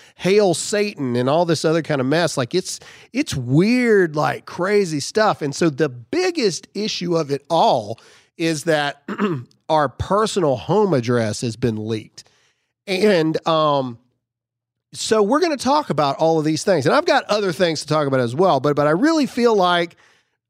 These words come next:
you know, i-, i-, if I don't show you guys what actually the backside of this, you know, being famous and all <laughs> this other stuff is, you don't understand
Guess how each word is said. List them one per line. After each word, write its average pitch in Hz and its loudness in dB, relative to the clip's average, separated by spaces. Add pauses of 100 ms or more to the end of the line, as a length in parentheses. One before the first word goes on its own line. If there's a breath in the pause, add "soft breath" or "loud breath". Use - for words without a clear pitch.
(160)
you 196 0
know, 170 -4 (160)
i-, 175 -8 (340)
i-, 214 -6
if 196 2
I 190 2
don't 254 2
show 226 0
you 214 -2
guys 165 0 (360 loud breath)
what 190 4
actually 175 0
the 127 -2
backside 151 0 (140)
of 151 0
this, 147 0
you 156 -4
know, 98 -8
being 247 -2
famous 262 -6
and 135 -6
all 160 0
<laughs> - -
this - -4
other 240 2
stuff 180 -2
is, 240 0 (320 loud breath)
you 165 -2
don't 240 4
understand 190 0